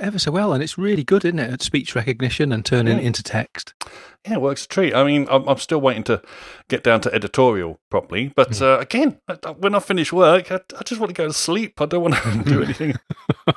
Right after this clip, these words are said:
Speaker 2: Oh, well.
Speaker 1: Yeah, two damn good apps. I used, uh, one of them this week. Um,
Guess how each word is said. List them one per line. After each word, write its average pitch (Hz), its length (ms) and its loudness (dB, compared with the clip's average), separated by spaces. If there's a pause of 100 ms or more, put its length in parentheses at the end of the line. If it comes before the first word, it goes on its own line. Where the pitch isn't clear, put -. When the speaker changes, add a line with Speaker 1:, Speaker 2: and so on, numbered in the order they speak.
(340)
Speaker 2:
Oh, 95 280 -4
well. 90 200 -8 (280)
Speaker 1:
Yeah, 170 200 2
two 175 200 2
damn 156 240 -2
good 147 120 -2
apps. 143 220 0
I 170 60 4
used, 151 340 0
uh, 123 140 2
one 120 200 -4
of 117 60 -2
them 120 160 0
this 123 180 -2
week. 110 220 -4
Um, 113 200 -2